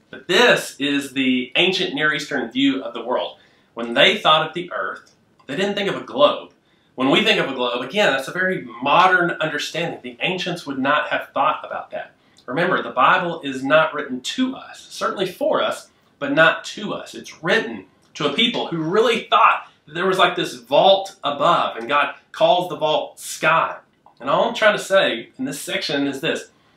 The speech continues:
It doesn't seem like, when you read this, when you, you read about a vault, that you're writing in modern language of science. Now, second,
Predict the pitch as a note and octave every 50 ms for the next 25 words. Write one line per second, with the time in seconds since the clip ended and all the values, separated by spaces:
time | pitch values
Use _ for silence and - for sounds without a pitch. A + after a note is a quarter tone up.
0 | _ _ - D3+ F#3+ G3 - - - - _ _ _ _ _ _ _ - - -
1 | - C#4+ D#4 C#4 - C3 A2+ G2+ G#2+ - - - D3+ D#3+ F3 E3+ D#3+ D#3+ F3 A#3
2 | C4+ - - A2 A2 A#2+ B2 - - _ _ _ _ _ _ D3+ E3 E3 E3 D#3+
3 | - - C#3 D#3+ D#3+ D3 D#3+ F3+ F#3 F3+ E3+ D#3+ - C#3 C3+ B2+ - - - D#3+
4 | F#3 G#3+ F#3+ - - - - - - _ C#3 C#3+ - - D3 C3+ C#3 D3 E3 F3
5 | F3 F3 E3+ E3 - C#3 B2+ A#2 A#2 B2 C3+ D3 D#3+ E3 E3 D#3 D3+ C#3+ - _
6 | _ C3 C3+ C3+ C3 C3 B2+ B2 - - - - - C#3+ C3 - - - _ -
7 | - - _ _ _ _ _ _ _ _ - A#2 - - - G#3+ G#3+ D3 B2+ -